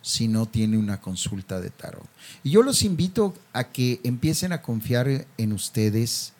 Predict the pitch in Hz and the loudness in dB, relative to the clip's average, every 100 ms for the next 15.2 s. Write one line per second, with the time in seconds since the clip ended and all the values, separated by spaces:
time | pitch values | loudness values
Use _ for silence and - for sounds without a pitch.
0 | - _ _ 113 110 - 113 107 104 - | -20 _ _ -4 0 0 -2 -4 -4 -2
1 | - 117 120 131 113 - - _ _ 117 | 2 2 2 -2 -8 -20 -20 _ _ -2
2 | 110 117 - 117 120 117 110 101 - 101 | 0 0 0 0 2 2 0 -2 -6 -2
3 | - 120 113 110 117 - - _ _ - | -2 0 0 -2 -2 -6 -10 _ _ -20
4 | - _ _ _ _ - 120 120 123 117 | -20 _ _ _ _ -2 2 4 2 4
5 | 151 156 143 147 143 143 135 135 127 120 | 4 4 4 0 2 4 4 4 2 2
6 | - - 120 110 101 131 - - 107 - | 2 2 2 2 2 -2 0 0 -2 -4
7 | 107 113 110 110 110 110 104 98 104 139 | -2 0 0 0 0 0 0 -2 4 4
8 | 147 101 - - - - 104 107 104 95 | 6 2 -2 -6 -12 -8 -4 -2 -4 -4
9 | 101 101 95 92 85 80 - 85 - 104 | -4 -4 -2 -4 -4 -6 -6 -6 -6 -6
10 | - - - - _ - _ _ 147 190 | -8 -10 -12 -16 _ -20 _ _ 4 6
11 | 214 254 233 220 220 170 - 185 170 170 | 6 4 2 2 2 2 2 2 2 2
12 | 170 165 160 165 165 151 139 143 - 139 | 4 2 2 -2 -4 0 2 2 4 4
13 | 143 147 - - - - 120 117 117 120 | 6 4 2 -2 -6 -2 2 4 4 2
14 | 123 123 - 110 113 120 120 113 107 90 | 2 -2 0 0 2 2 0 0 -2 -4
15 | - 107 | -8 -10